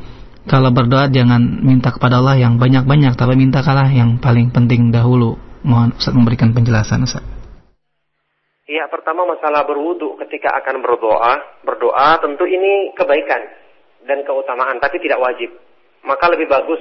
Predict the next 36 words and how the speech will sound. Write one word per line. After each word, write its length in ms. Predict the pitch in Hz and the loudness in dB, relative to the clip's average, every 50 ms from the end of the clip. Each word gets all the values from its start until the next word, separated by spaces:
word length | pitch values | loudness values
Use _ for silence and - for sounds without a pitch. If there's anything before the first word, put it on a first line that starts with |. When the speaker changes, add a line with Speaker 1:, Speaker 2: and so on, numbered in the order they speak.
| - | -6
Speaker 2:
kalau 220 | - 127 123 123 131 | -6 -4 -2 0 0
orang 180 | 135 131 127 | 0 0 -2
itu 140 | 131 135 - - | -4 -4 -4 -4
berdoa 320 | - 117 - 131 127 120 | -4 -2 -2 0 0 0
dalam 240 | 123 120 117 113 113 | 0 0 -2 -2 -2
keadaan 400 | - 120 120 117 120 120 117 120 | -2 -2 -2 0 -2 -2 -4 -4
berwudu, 640 | 120 120 123 127 123 120 123 123 123 123 123 - 120 | -8 -8 -8 -8 -10 -10 -10 -10 -8 -8 -8 -8 -10
ya, 80 | 120 | -12
dia 160 | 107 117 117 | -12 -12 -10
menghadap 400 | 117 117 113 117 117 123 117 - | -10 -10 -10 -8 -8 -8 -8 -8
kiblat, 320 | - 139 131 - 127 127 127 - | -8 -12 -10 -6 -6 -6 -6 -6
ini 100 | 131 139 | -8 -8
termasuk 380 | - 127 123 127 123 - - - | -8 -6 -6 -6 -6 -8 -8 -8
adab, 320 | - 165 160 - 139 123 - 117 | -6 -6 -6 -6 -8 -10 -10 -10
ya. 160 | 120 135 151 - - _ _ _ _ _ - | -10 -10 -10 -12 -16 _ _ _ _ _ -6
Dan 240 | 127 123 117 120 - | -6 -6 -6 -6 -10
tentu 240 | - 135 135 135 | -8 -8 -8 -8
saja 240 | 135 139 139 139 165 | -6 -6 -4 -2 -2
ini 160 | 156 151 156 156 | -2 -2 -2 -2
lebih, 380 | 143 139 135 156 170 160 165 | -4 -4 -4 -4 -6 -4 -4
lebih 320 | 139 135 131 143 147 160 160 | -6 -6 -6 -6 -8 -6 -4
utama 340 | 151 135 123 120 123 143 120 120 | -4 -4 -2 -2 -4 -4 -4 -6
dan 160 | 123 120 123 | -8 -8 -6
dianjurkan. 500 | 127 123 127 123 123 120 113 - 139 151 | -8 -8 -8 -6 -8 -6 -4 -2 -2 -2
Tapi 240 | 147 165 - 185 196 196 - - - - - - - - - - | -2 -2 -2 -2 -2 -4 -4 -8 -18 -18 -18 -20 -20 -20 -10 -4
ketika 380 | - 165 - 190 190 185 175 170 | -4 -2 0 0 0 0 -2 -2
seseorang 320 | 175 143 165 175 175 170 | -4 -2 -2 -2 -2 -2
misalnya, 480 | 160 160 156 160 160 165 165 170 165 156 - - - - - - - - - - - - | -2 -4 -4 -2 -2 -2 0 0 -2 -2 -4 -6 -10 -20 -20 -20 -20 -20 -20 -20 -18 -8
eh, 640 | - 143 147 147 143 143 139 143 139 139 139 135 135 - - - - - - - | -4 0 0 2 2 2 2 4 4 4 2 2 0 -2 -6 -12 -18 -20 -14 -10
ketika 320 | 170 - - 170 - 170 156 | -10 -8 -8 -6 -4 -4 -4
dia 200 | 147 151 151 151 | -2 -4 -6 -4
ingin 480 | 156 151 151 147 135 131 - - - | -6 -6 -8 -8 -10 -12 -16 -16 -12
berdoa 340 | 143 143 - 147 156 147 147 139 | -12 -8 -6 -4 -2 -2 -2 -4
kepada 240 | 143 - 139 131 120 | -4 -4 -4 -2 -2
Allah 240 | 143 143 147 139 135 | -2 0 -2 -2 -2
dalam 160 | 123 123 123 | -4 -6 -6